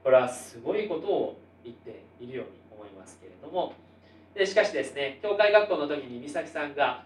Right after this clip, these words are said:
お話をしてくださいましたように、ここの女子教会の初代の牧師であられる先生、えーと、植松先生ですね。植松先生も本当にこう、カバン一つでですね、この、卒業した後にこの地に降り立って、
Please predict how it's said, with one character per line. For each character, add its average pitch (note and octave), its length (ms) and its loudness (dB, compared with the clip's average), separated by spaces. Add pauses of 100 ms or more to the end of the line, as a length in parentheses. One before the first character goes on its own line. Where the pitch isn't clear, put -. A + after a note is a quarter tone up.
お C#3+ 80 -2
話 C#3+ 380 -2
を - 80 -4
し - 80 -10
て C#3+ 120 -2
く - 80 -2
だ C3 120 4
さ C3 140 -4
い B2 60 -8
ま A#2+ 120 -10
し - 100 -16
た A2 80 -8
よ G#2 60 -10 (180)
う - 80 -16
に、 F3+ 200 -10 (260)
こ G3 100 0
こ F#3+ 100 4
の D#3+ 340 2 (100)
女 D#3 100 -4
子 D#3+ 220 -4
教 D#3 140 0
会 C3+ 120 0
の - 80 -8
初 A3+ 200 -6
代 G3 180 4
の C3 100 -4
牧 C3 200 -8
師 - 80 -16
で A#2 100 -6
あ A#2+ 80 -2
ら A#2+ 140 -4
れ A2 80 -6
る G#2+ 100 -16
先 A2 220 -20
生、 - 180 -18 (460)
え G#2 120 -14
ー F#2+ 60 -20
と、 F#2 180 -18 (440)
植 C#3 100 -12
松 - 80 -14 (120)
先 - 120 -20 (100)
生 - 180 -20 (100)
で - 60 -20
す - 120 -20
ね。 F#3 180 -10 (360)
植 C#3+ 100 -2
松 B2 180 -8
先 B2 140 -12
生 C3+ 160 -10
も C3 80 -8
本 F3+ 200 -8
当 A3 100 2
に - 260 -6 (140)
こ G2+ 280 -10
う、 - 280 -18
カ - 80 2
バ C#3 160 4
ン - 80 -6
一 - 180 -6
つ - 160 -16
で G#2+ 80 -16
で - 160 -18
す - 160 -20
ね、 E4 160 -14 (300)
こ C3 80 2
の、 A2 240 -8 (720)
卒 B2 240 -14
業 A2 160 -6
し - 120 -16
た C3 140 -4
後 C#3+ 140 -6
に D#3 340 -6
こ D3+ 60 -8
の C3 180 -4
地 C#3+ 120 -14
に C#3+ 380 -10
降 B2+ 60 -10
り B2+ 60 -10
立 - 140 -12
っ - 40 -6
て、 - 260 -20